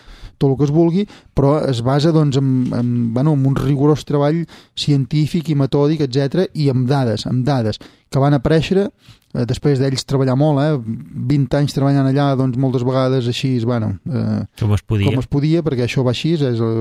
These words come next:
Speaker 1: el, el que diguem sempre, eh, la cultura, la ciència, l'educació a casa nostra és el que hi ha, i per tothom, és a dir, aquí no hi ha, no hi ha secrets, eh, les coses van com van. Però el cas és, el que volem dir és, és això, és a dir, que en vint anys la, la situació ha canviat molt.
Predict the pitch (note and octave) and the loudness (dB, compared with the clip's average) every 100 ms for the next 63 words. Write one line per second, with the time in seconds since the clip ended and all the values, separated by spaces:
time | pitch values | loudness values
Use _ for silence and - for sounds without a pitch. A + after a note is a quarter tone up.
0 | A2+ A#2 A#2+ B2+ A#2 A2+ B2 C#3 C3 D3+ | -2 -2 -2 -2 -4 -2 -2 0 0 0
1 | C3+ D3 B2 B2+ C#3 B2+ B2 B2 A2+ D3 | 2 0 0 0 0 -2 0 -2 2 2
2 | D3+ C#3+ C#3 D3 C#3+ C#3+ C3 A#2+ C3 C3+ | 2 2 0 0 0 0 -2 -4 -2 -2
3 | B2 C3 C#3+ D3 E3 E3+ - - - D3+ | 0 0 2 0 0 -2 -4 -20 -8 -2
4 | C3+ C#3 C#3+ D3 C#3+ G#2 - C3 B2 A#2 | 0 0 0 0 0 -2 -4 -4 -2 -2
5 | A#2+ C3 D#3 C3 A2+ A2+ A#2 A2+ C#3 C#3+ | -2 0 0 0 0 0 -2 -2 -2 0
6 | C#3+ C3+ B2 B2 A#2 A#2 - - - - | 0 0 0 0 -2 -4 -8 -18 -20 -20
7 | - - C3 A2 C#3 D#3+ C#3 - B2 A#2+ | -8 -2 0 0 0 0 0 -2 -2 -2
8 | - D3 C#3+ C3+ C3 C3 B2 A2 - - | 0 2 2 0 0 0 0 -2 -6 -20
9 | - - - C#3+ C#3+ F3 F3 E3 C#3+ - | -20 -8 0 2 2 2 2 2 0 -4
10 | D3 D#3+ E3+ G3 F#3+ F3+ E3+ D3+ - D3+ | 0 0 2 2 2 2 0 0 -2 -2
11 | C3 - C3 C3+ C#3 C3 D#3+ F3+ F#3 E3+ | 0 -2 -2 0 0 0 0 2 0 0
12 | F#3+ - D3+ C#3+ C#3 - D3 E3+ E3 F#3 | -2 -2 -2 -2 -2 -4 -2 -2 0 0
13 | D3 C#3 C3 B2 A#2+ G#2 | 0 0 -2 0 0 -2